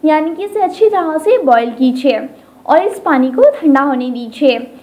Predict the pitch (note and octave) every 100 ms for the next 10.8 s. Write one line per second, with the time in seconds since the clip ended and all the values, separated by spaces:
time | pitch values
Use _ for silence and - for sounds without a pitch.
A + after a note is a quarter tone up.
0 | _ - D#4+ G4+ C#4+ B3+ C#4 C4+ C#4 D#4+
1 | - C4+ A#3 B3 D#4+ G4 E4 B3+ A#3+ A#3+
2 | B3+ C4 D#4+ - G#4+ B3+ B3+ - A#3 B3
3 | B3+ D5+ - G4+ C4+ A3+ A3+ A#3+ A3+ A#3+
4 | - - _ C#4 C4 C4 C4 G4 G4+ D4
5 | B3+ C4+ C#4 C4+ A#3+ - C4 A#3 - -
6 | _ C#4+ C#4+ D4 F4+ C5 - C4+ B3 B3+
7 | B3 F#4+ F4 C#4 B3+ B3+ C4+ C4 C4 C4
8 | A4+ E4 A#3 B3+ B3+ A#3+ A#3 - C#4 D#4+
9 | F#4+ - D4 C#4 D4+ B3+ A#3+ B3+ C#4 D4
10 | B3 B3 C#4+ D#4+ C4+ A#3 B3